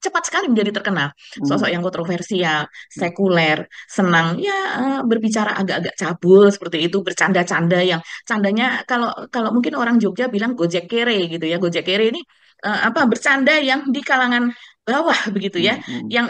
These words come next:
Speaker 1: candaannya menyerempet-nyerempet segala sesuatu yang, eh, sebenarnya agak tabu kalau seandainya kita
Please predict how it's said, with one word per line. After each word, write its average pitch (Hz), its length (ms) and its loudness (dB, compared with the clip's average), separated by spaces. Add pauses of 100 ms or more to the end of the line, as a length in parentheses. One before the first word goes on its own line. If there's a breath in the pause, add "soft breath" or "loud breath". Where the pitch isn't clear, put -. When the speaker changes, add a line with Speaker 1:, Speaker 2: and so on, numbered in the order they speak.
Speaker 1:
candaannya 302 800 0
menyerempet-nyerempet 285 800 -2
segala 226 240 -2
sesuatu 247 480 -4
yang, 220 240 -2 (400 loud breath)
eh, 214 240 0
sebenarnya 208 520 0
agak - 200 -4
tabu 220 400 -2
kalau 196 160 -2
seandainya 196 400 -2
kita 208 160 -2